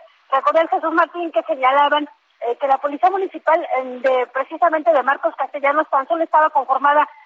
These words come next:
por veinticinco elementos, eh, quienes en su momento que ocurrieron estas ejecuciones de estas, eh, personas, de estos hombres, tan solo tres se encontraban de guardia y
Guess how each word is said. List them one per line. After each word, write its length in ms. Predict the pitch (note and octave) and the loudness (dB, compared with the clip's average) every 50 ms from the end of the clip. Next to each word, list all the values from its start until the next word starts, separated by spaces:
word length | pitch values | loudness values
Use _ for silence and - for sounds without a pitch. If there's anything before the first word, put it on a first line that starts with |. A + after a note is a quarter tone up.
| _ _ | _ _
por 180 | - C4 C4 | -2 -2 -2
veinticinco 840 | - C4 C4 C4 B3+ - C4+ - _ - D#4+ D#4+ D4+ - D#4 C#4+ C#4+ - _ _ _ - | -2 -4 -6 -6 -10 -16 -20 -20 _ -10 -10 -10 -4 -2 -2 -2 -2 -4 _ _ _ -6
elementos, 680 | A3+ A#3+ A#3+ A3+ A3 A3+ A#3+ B3 B3+ - - C4 C4 B3 - | -6 -4 -2 -4 -2 -2 -2 -2 -2 -2 -4 -4 -4 -4 -8
eh, 120 | A3+ - - | -10 -10 -10
quienes 400 | _ C4 B3 A#3+ A#3+ A#3+ A#3+ A#3 - - G#3+ A#3 A#3 | _ -6 -4 -4 -2 -2 -2 -4 -2 -2 -2 -2 -2
en 100 | A#3+ - | -4 -10
su 80 | - C4 | -14 -4
momento 520 | A#3+ B3 C4 C4 D4 D#4 D#4 - - C4 | 0 0 0 2 0 -2 -2 -2 -4 -4
que 140 | - A#3+ G#3+ | -2 0 0
ocurrieron 560 | G#3+ G#3+ - - A#3+ B3+ C4 C4+ C4+ C4 B3 - _ _ _ _ _ | 0 0 0 -4 -4 -2 0 2 2 0 0 -6 _ _ _ _ _
estas 260 | - B3+ - - - - | -14 -6 -4 -4 -4 -4
ejecuciones 720 | B3+ G#3+ C4 - - B3 - - C#4 C4+ C4+ C4+ C4 A3+ | -4 -4 -4 -6 -6 -12 -8 -4 -2 -2 -2 -2 -4 -4
de 180 | A3+ A3 A3 A#3 | -4 -2 -2 -4
estas, 280 | B3 - - C4 C4 - - _ _ _ _ | -4 -2 -2 -2 -2 -2 -8 _ _ _ _
eh, 240 | - A3+ A#3 A#3 A3 - | -8 -4 -4 -4 -4 -4
personas, 460 | B3+ B3+ C4 - D4 C#4 C#4+ C#4+ C#4 - | -4 -4 0 0 0 2 2 0 -2 -2
de 120 | A#3+ A#3 | -2 -4
estos 200 | A3 - - C4+ - - | -4 -4 -6 -4 0 0
hombres, 260 | C#4+ C#4 C4+ C#4+ - _ _ _ _ _ | 0 0 -2 -8 -18 _ _ _ _ _
tan 200 | - A#3 A#3 A#3 - | 0 0 0 0 0
solo 280 | D#4 D4 C#4+ C#4 C#4 - | -2 0 0 0 -2 -2
tres 220 | - D4 D4 D#4 D4+ | 0 0 0 0 -2
se 60 | - C4+ | -6 -8
encontraban 500 | A#3+ - A3+ A3+ A#3+ C4+ C4 C4 C4+ C4+ | -6 -6 -4 0 0 2 2 2 2 0
de 80 | C#4 | -2
guardia 400 | C4+ C4+ C4+ C#4 C#4+ D4 C#4 C4 - - - - - _ - | 0 0 -2 -2 -2 -4 -4 -6 -6 -8 -16 -20 -20 _ -8
y 220 | C4+ D#4+ F#4 F4 | -6 -4 -4 -4